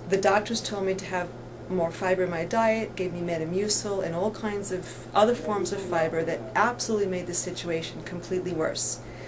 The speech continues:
So coming to Doctor DeBay, we did multiple, um, lab testing,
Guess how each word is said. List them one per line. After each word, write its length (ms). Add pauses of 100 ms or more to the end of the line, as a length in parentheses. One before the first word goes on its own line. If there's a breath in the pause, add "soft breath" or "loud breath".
(160 loud breath)
So 480 (160)
coming 240
to 100
Doctor 360
DeBay, 580 (440 loud breath)
we 120
did 240
multiple, 640
um, 440 (200)
lab 300
testing, 680